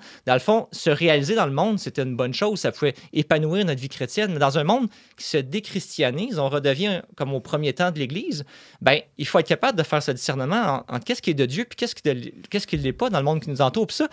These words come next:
ça demande de faire des choix quand même radicaux. Ça demande un discernement aussi. Puis ça demande que un engagement de toute notre vie pour être à Dieu.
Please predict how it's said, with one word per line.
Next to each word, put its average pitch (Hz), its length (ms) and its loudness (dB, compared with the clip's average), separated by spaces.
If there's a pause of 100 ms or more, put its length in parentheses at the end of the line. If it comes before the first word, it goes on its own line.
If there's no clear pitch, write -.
(300)
ça - 140 -2
demande 214 180 4
de 180 60 4
faire 143 180 2
des 127 120 0
choix - 160 -2
quand 160 100 2
même 151 140 2
radicaux. 117 340 0 (480)
Ça - 140 -2
demande 190 200 4
un 151 100 2
discernement 143 600 0
aussi. 185 240 -6
Puis - 100 -10
ça 147 140 2
demande 214 340 0
que 143 160 0 (460)
un 127 160 2
engagement 165 520 4
de 151 120 0
toute - 360 -6
notre 147 220 2
vie 208 160 -4
pour 147 280 -2
être 254 240 0
à 139 80 6
Dieu. 165 280 0